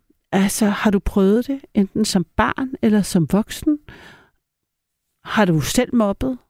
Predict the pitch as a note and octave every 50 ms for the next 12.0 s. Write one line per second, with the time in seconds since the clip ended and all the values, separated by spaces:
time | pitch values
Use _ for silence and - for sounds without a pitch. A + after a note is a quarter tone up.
0 | _ _ _ _ _ _ - A3 - G#3+ G3 F#3 - - B3 A#3 - - - A3
1 | A3 A3+ A#3+ B3 - A#3+ A#3 A#3 A#3 A#3 A#3 A#3 A#3+ A#3+ A#3+ A#3+ A#3+ A#3+ A#3 G#3
2 | G#3 - - A#3+ A#3 - - - A#3+ A3 - B3 C4 C#4 - _ _ _ _ _
3 | _ _ - - _ _ _ - - A#3 A3+ A#3+ - - - G#3+ G#3 G#3 G3 G3
4 | G#3 G#3 G#3 G3+ G3+ G#3 G#3 A#3 C4 C4+ C4 B3 - - A#3+ A#3 - G#3 A3 A3+
5 | G#3 F#3+ F#3+ G#3+ B3 C#4 - - - - - - G#3 A3 G3 F#3+ F#3 G3+ A3 A3+
6 | A3 G3 G3 - _ - A3 A3 - _ _ _ _ _ _ _ - - - -
7 | - - - _ _ _ - A#3+ B3+ C4+ C4+ C4+ - - B3 - - A3 C4 -
8 | - - _ - C4+ - - - B3 - - A#3 - - A3+ A3 G#3+ - - -
9 | - - - - F3+ F3 F3 F3+ G3 A3 G#3+ - - - A#3+ B3+ B3+ - - A3+
10 | A3 G#3+ - - - G#3 G#3+ G#3+ - - G#3+ G#3+ G#3+ A3 - - _ _ _ _
11 | - C4 A#3+ A#3 - A#3+ A#3 G#3 - - - - G3+ F#3 F#3 F#3+ F#3+ A3 A#3